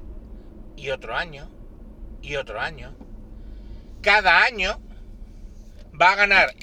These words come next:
en un año, cada año va a ganar lo que un milurista en cuarenta años de vida laboral. Ahora creo que os entra en la cabeza, ¿no?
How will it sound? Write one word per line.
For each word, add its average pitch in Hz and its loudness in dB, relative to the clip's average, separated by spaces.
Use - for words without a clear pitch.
en 196 4
un 320 -2
año, 180 2
cada 185 6
año 175 2
va 170 8
a 180 6
ganar 175 4
lo 185 6
que 175 6
un 285 0
milurista 240 -4
en 202 0
cuarenta 208 8
años 247 2
de 175 0
vida 175 0
laboral. 107 -2
Ahora 247 8
creo 285 8
que 262 0
os - 0
entra 196 4
en 170 4
la 160 4
cabeza, 117 -2
¿no? 254 -4